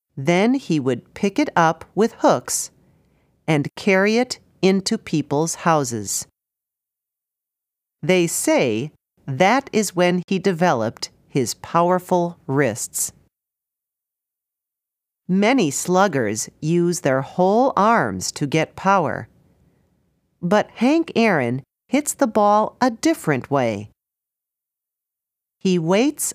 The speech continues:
until the very last instant.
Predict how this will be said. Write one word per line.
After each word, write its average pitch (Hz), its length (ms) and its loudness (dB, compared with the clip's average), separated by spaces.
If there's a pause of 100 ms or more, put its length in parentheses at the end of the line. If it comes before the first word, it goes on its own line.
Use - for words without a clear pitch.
until 160 520 0
the 120 180 -6
very 226 680 -2
last 160 680 0 (160)
instant. 113 600 -4